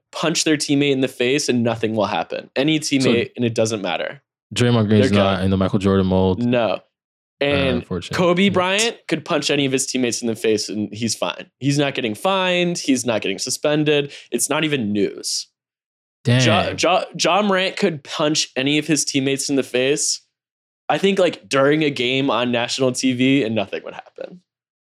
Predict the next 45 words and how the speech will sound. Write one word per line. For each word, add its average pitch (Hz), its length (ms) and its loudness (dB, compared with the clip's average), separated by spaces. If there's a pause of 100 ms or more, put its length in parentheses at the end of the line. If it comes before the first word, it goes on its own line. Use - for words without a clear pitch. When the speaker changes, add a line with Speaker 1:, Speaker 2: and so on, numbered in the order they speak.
(720)
Speaker 2:
I, 135 180 0
I, 151 540 2
you 156 120 4
know 170 100 4
what? 151 140 4
I'm 131 200 4
not 131 140 4
gonna 131 160 4
hold 131 220 4
you. 156 340 6
I 117 120 2
could 117 180 2
see 117 240 2
it 110 60 4
happening. 101 560 0 (640)
I 156 80 0
Speaker 1:
I - 20 2
Speaker 2:
could 196 120 4
Speaker 1:
don't 277 80 4
Speaker 2:
see 247 100 4
it 107 40 2
Speaker 1:
think 240 180 2
there's 233 200 4
Speaker 2:
happening. - 200 0 (180)
Speaker 1:
a, 156 40 2
I 175 80 0
don't 226 200 2
think 226 140 0
there's 214 160 4
a 185 60 2
single 180 680 2
other 151 280 2
player 147 340 2
in 143 80 4
the 131 140 2
N 131 160 0
B 131 180 2
A 120 40 2
that 117 140 2
could 120 140 -2
do 117 180 -2
that 156 380 0
and 123 240 -2
be 120 220 4
okay. 104 340 0